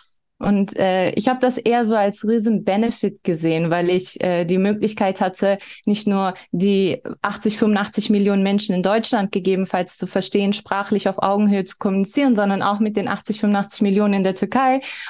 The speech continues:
und, äh, das als große Bereicherung gesehen hab, weil mein Horizont plötzlich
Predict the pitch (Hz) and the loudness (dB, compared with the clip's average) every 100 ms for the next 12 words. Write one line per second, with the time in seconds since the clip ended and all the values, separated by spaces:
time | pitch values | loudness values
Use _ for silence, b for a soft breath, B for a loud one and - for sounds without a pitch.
0 | - 208 202 196 - 190 185 202 202 196 | -4 0 0 0 0 0 0 0 -2 -2
1 | - 262 254 196 185 240 254 208 214 202 | -2 0 0 0 -2 -2 -2 0 0 0
2 | 185 190 208 185 196 202 214 214 214 214 | 0 0 0 0 0 0 0 0 2 0
3 | 214 214 214 202 - 214 | 0 0 0 -2 -2 -4